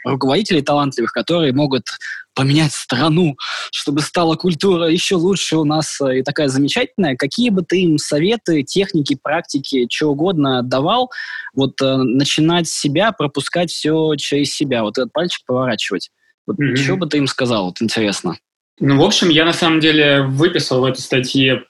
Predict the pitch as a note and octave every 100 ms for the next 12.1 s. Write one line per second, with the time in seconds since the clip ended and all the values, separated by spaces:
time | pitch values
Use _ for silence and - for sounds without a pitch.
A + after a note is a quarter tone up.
0 | _ - - D3+ D#3 D3 C#3 C3 A#2 -
1 | A2 A2 A2 - A#2+ A#2+ A2+ A#2+ A2 G#2
2 | G#2 - - B2+ B2 - D#3+ D3 C3+ C3+
3 | A#2 G#2+ - - B2+ B2 B2 B2 - -
4 | - - - - _ _ _ - - C3+
5 | A#2+ D#3 D3+ F3+ E3+ D3 D3 D#3+ F#3+ -
6 | - - _ _ D#3+ C#3 B2+ C#3 C#3+ C#3
7 | G3+ G#3+ E3+ C#3+ B2+ A#2 A2+ - C#3 C3+
8 | D3+ D#3 E3+ E3+ - C#3 C#3 C#3 C3+ -
9 | G#3 D#3+ C#3 C3+ C#3+ C3+ C#3+ F3 F3 D#3
10 | C#3 C#3 C#3 C#3 C3+ D#3+ D#3 C#3 - -
11 | B2 B2 A#2+ A#2+ C3 B2 D3 D3+ C#3 C3+
12 | B2+